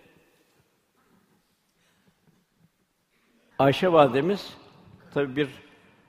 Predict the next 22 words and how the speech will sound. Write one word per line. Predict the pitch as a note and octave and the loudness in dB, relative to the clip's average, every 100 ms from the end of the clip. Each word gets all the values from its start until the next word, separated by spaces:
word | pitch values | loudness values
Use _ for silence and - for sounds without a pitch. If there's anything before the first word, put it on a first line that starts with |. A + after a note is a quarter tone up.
| _ - | _ -4
ortaklık | C3+ - C3+ E3 - | -2 0 -2 -4 -8
durumunda | C3+ A#2+ D3 E3+ | -6 -6 -4 -6
Safiye | - D3+ D3 D#3+ D#3+ C#3+ | -2 0 0 2 0 4
validemiz | C3 A#2 A#2 A2+ | 2 0 -6 -8
için | - G#3 - - - _ _ _ _ _ _ _ _ _ _ _ _ _ _ _ _ _ _ _ | -6 -8 -8 -18 -20 _ _ _ _ _ _ _ _ _ _ _ _ _ _ _ _ _ _ _
şöyle | - F3+ E3 | -8 -6 -6
işaret | - - D#3+ C#3 - | -6 2 2 2 -2
etti. | C#3 - G#2 - - | -10 -10 -16 -14 -10
Yani, | A#2+ G#2+ | -8 -6
"Sen | C3+ C3 | -4 -4
çok | - A#2+ | -6 -6
methediyorsun | C#3+ - C#3 F3+ F3+ E3+ | -6 -6 -6 -8 -6 -6
ama | C3+ D#3+ E3 - - - - - | -6 -6 -10 -18 -20 -20 -20 -6
onun | C#3 D3 D3 | -4 -2 -4
boyu | C3 D3+ C#3+ | -4 -4 -2
biraz | C#3 D3 | -2 -4
kısa | - - - | -8 -10 -6
gibi." | G#2 E2 F2 - - _ _ _ _ _ - - - | -6 -8 -14 -20 -20 _ _ _ _ _ -20 -20 -10
Efendim, | - C3+ C#3+ D3+ D#3 | -6 -4 -4 -4 0
"Ya | D3+ C3 | 0 0
Ayşe," | C#3+ - F3 | -4 -6 -10
dedi, | E3+ B2+ | -10 -12